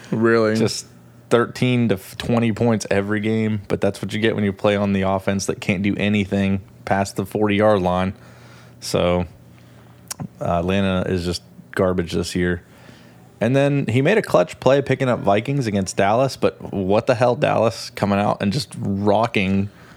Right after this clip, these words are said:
Speaker 2: uh, such
Speaker 1: Dallas
Speaker 2: a high-powered
Speaker 1: did
Speaker 2: <laughs> offense?
Speaker 1: I know, right?
Speaker 2: <laughs>
Speaker 1: Dallas was something this week.
Speaker 2: <laughs>
Speaker 1: That
Speaker 2: Um,
Speaker 1: game, that game really surprised me.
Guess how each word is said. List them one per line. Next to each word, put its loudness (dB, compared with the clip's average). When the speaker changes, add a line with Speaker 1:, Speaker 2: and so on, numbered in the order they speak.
Speaker 2:
uh, -2
such 0
Speaker 1:
Dallas 4
Speaker 2:
a 2
high-powered 4
Speaker 1:
did 2
Speaker 2:
<laughs> 0
offense? 0
Speaker 1:
I 4
know, 4
right? 4
Speaker 2:
<laughs> 4
Speaker 1:
Dallas 4
was -4
something 0
this -2
week. 0
Speaker 2:
<laughs> 2
Speaker 1:
That 4
Speaker 2:
Um, 4
Speaker 1:
game, 2
that 4
game 4
really 4
surprised 0
me. -2